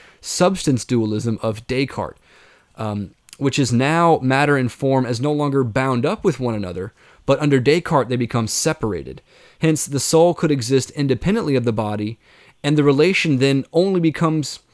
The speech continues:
between the two as a sort of causal relationship,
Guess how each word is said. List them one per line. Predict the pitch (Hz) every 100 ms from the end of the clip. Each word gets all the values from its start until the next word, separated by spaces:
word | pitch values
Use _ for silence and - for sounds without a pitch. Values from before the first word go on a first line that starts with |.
| - - _ _
between | 127 165 170
the |
two | 143 151
as | 135
a | 127
sort | 139 127
of | -
causal | - 143 143 120 104 120
relationship, | 120 101 98 101 - 71